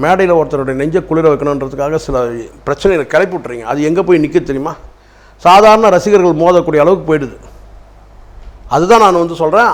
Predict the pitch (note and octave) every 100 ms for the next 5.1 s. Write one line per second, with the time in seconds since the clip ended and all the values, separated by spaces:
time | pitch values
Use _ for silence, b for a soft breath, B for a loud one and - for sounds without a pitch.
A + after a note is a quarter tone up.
0 | D3 D#3+ - G3+ A3+ G#3+ A3+ G#3 G3 G3
1 | F3 B3+ B3 - G#3 - A3+ G#3 G3+ G3
2 | D3 C#3+ F3+ G#3 F3 - D#3 D3 E3+ C#3
3 | C#3+ - F3 D#3 D#3 E3+ E3+ C#3 D3+ E3
4 | D#3+ D3+ C#3+ D#3+ C3+ D3 D3+ F3 D#3+ C3+
5 | A2